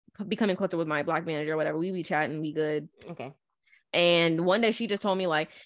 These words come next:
Speaker 1: "Yeah, like, after you explained everything to her," and I feel like I explained it fairly well. Like,
Speaker 2: Mm-hmm.
Speaker 1: it was, I made it pretty simple. Like,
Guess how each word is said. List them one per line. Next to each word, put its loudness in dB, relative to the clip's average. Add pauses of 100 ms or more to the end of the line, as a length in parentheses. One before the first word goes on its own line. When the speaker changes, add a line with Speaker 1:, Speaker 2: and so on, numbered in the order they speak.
Speaker 1:
"Yeah, 4
like, 4
after 2
you -2
explained 0
everything 0
to 2
her," 0
and 2
I 4
feel 4
like 4
I 6
explained 0
it 0
fairly 4
well. 0
Like, -2
Speaker 2:
Mm-hmm. -8
Speaker 1:
it 4
was, 2
I 4
made 4
it 0
pretty -2
simple. 0
Like, 0